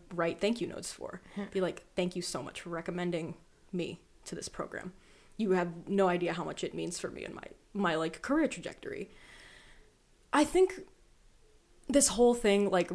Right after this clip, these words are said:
Speaker 1: required a lot of vulnerability that I'm not used to giving and, like, asking for a lot of help that I'm not used to asking for. And the fact that I was able to do that and,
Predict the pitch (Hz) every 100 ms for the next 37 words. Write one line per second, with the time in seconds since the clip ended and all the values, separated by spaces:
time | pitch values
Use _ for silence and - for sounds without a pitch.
0 | 185 196 - 208 190 196 202 208 214 190
1 | 214 202 220 214 190 180 196 208 202 185
2 | 185 190 208 214 - 214 - 175 185 202
3 | 196 185 180 - 196 196 240 226 226 202
4 | 180 175 202 202 - 180 180 196 185 180
5 | 175 - 185 190 - 190 175 175 - 180
6 | - 156 139 - - - - - - -
7 | 220 202 185 185 185 185 - _ _ _
8 | _ _ - 208 233 240 262 392 311 226
9 | 180 202 220 220 190 185 190 196 196 202
10 | 190 185